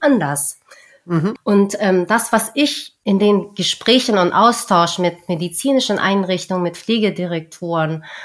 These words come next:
Speaker 1: und verschiedensten Akteuren in der Gesundheitsbranche erlebe, ist, dass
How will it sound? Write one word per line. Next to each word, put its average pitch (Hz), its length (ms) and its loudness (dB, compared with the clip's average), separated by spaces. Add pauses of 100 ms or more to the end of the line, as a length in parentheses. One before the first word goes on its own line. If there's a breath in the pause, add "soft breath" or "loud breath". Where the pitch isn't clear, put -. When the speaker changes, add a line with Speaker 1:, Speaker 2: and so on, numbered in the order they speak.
(420 loud breath)
Speaker 1:
und 180 480 0
verschiedensten 233 720 -2
Akteuren 220 640 0
in 180 160 -2
der 165 80 -2
Gesundheitsbranche 156 1400 -2
erlebe, 147 1000 -2
ist, - 400 -6
dass 175 400 -2